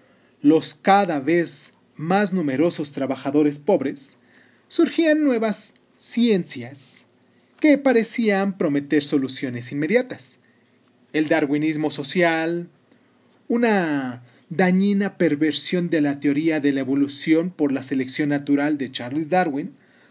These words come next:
proponía que las lecciones de la supervivencia de los más aptos se aplicara a las razas y las sociedades, en nombre de una mejora humana. Las medidas para la ayuda a quienes sufrían la pobreza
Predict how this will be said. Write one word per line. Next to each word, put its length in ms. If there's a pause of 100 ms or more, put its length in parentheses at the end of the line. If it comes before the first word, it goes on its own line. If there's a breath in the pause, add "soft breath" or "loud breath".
proponía 640
que 420 (240 soft breath)
las 320
lecciones 880
de 260 (200 loud breath)
la 240
supervivencia 1080
de 100
los 200
más 240
aptos 640 (460 soft breath)
se 120
aplicara 460
a 40
las 220
razas 540
y 80
las 160
sociedades, 720 (280 soft breath)
en 140
nombre 360
de 340 (240)
una 240
mejora 380
humana. 360 (720 soft breath)
Las 240
medidas 460
para 240
la 100
ayuda 500
a 180
quienes 300
sufrían 640
la 140
pobreza 540